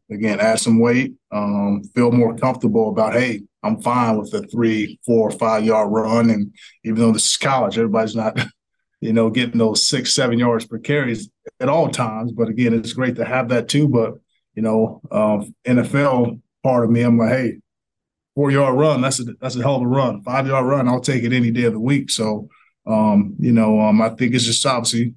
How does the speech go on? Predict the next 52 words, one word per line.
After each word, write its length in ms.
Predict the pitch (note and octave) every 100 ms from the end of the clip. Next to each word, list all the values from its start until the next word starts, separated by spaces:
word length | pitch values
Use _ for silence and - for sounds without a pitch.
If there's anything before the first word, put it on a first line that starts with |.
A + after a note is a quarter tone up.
| -
you 120 | D3+
know, 160 | G#2+
it's 100 | G2+
a 40 | B2
little 180 | A#2+ G2+
different 360 | A2+ A#2 A2+
when 80 | G#2
it 120 | G2+
comes 240 | - A#2+ G#2
to 60 |
that. 260 | G#2+ A#2+ G2+
But, 200 | G#2+ G#2 - - - -
you 100 | A2
know, 100 | A2+
I 40 |
think 200 | - A2+
his 140 | A2
mindset 580 | G#2+ A2 A#2+ A#2 - G#2+
changed 420 | - B2+ B2+ A2+ -
to 80 |
where, 200 | A2 A2+
"Hey, 180 | A2 A#2
I'm 180 | G#2 A2
okay 380 | G#2 - C3 B2
with, 260 | A2 G#2 G#2
again, 280 | G#2 A2 G2+
imposing 500 | G2 A#2 A#2+ A2+ A2+
my 100 | A2
will 340 | A2+ A#2 A2
early 300 | A2+ A2 A2
on 260 | A2+ A2+ G#2+
and 100 | G#2
then 140 | G2+
setting 280 | - A#2 G#2+
them 180 | G#2 A2+
up, 200 | A2 - _ _ -
you 100 | G#2+
know, 200 | A2 G#2+
in 60 | G#2
that 120 | G2+
second 360 | - B2 G#2+ G2+
half 380 | A2+ A2 G#2+ A2+
and 80 |
the 100 | G2+
third 260 | G2+ A#2 G#2+
or 60 | G#2
fourth 300 | A#2+ A2+ -
quarter 240 | A#2 A2
to 80 | G2
make 260 | G#2 G#2 -
guys 240 | G#2 F#2+
miss." 440 | G#2 A2 - -